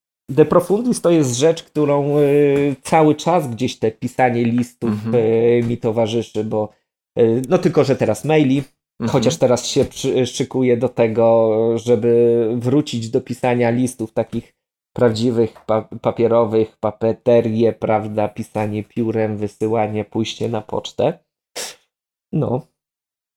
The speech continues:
Speaker 1: ale można by było, oczywiście, no jest tego sporo. I w-,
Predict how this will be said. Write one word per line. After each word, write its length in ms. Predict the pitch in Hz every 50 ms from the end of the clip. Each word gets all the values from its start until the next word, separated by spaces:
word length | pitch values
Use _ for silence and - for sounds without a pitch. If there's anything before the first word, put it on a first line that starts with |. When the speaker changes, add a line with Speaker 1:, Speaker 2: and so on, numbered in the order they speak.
| _ _ - -
Speaker 1:
ale 260 | 120 117 113 120 131
można 280 | 135 131 120 117 135 131
by 120 | 123 120
było, 400 | 110 117 120 127 123 123 127 123 123 _ _
oczywiście, 720 | - - - - 127 120 123 127 120 - - - - 156 95
no 200 | 110 139 151 151
jest 440 | 147 147 151 151 156 147 - -
tego 220 | - 127 113 113 110
sporo. 580 | - - - - 113 113 113 110 101 95 92 - _ _ _ _ _ _ _ _ _ -
I 160 | 127 120 110
w-, 560 | 104 - - - - - - - - - -